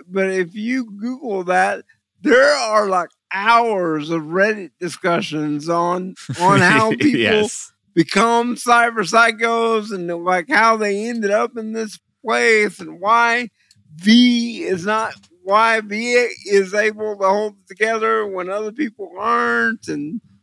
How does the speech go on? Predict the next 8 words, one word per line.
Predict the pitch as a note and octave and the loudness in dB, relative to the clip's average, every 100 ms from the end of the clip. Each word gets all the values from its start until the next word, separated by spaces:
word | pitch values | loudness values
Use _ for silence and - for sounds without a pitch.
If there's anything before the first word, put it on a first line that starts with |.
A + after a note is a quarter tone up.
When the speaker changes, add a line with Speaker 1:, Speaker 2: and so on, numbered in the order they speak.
| _ - | _ -6
Speaker 1:
like, | E3+ E3+ G2+ | -6 -6 _
there's | G3+ F#3 | -2 -2
not | F#3+ B3 B3+ - | 2 4 2 -2
really | F#3+ A3+ A#3 B3+ C4 A3 F#3 | -8 0 2 2 0 2 4
a | F3 | 4
straight | - A3 G#3 G3+ A3 B3 | 0 -2 -2 -2 -6 -8
answer, | D4+ - D#3+ D#3+ D3+ _ _ _ _ _ - | -10 -10 -8 -8 -10 _ _ _ _ _ -6
but | F3+ | -6